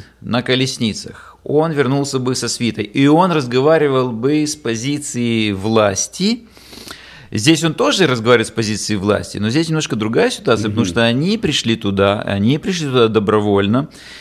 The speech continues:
Speaker 1: и они не знают своего собеседника,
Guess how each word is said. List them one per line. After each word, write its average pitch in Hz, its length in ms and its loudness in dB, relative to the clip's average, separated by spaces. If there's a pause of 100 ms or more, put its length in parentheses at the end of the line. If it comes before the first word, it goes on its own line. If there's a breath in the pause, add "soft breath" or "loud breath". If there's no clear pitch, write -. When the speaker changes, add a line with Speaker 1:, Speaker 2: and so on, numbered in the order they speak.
(200 loud breath)
Speaker 1:
и 113 100 4
они 135 220 2
не 170 120 0
знают 160 380 2
своего 160 320 2
собеседника, 143 800 -4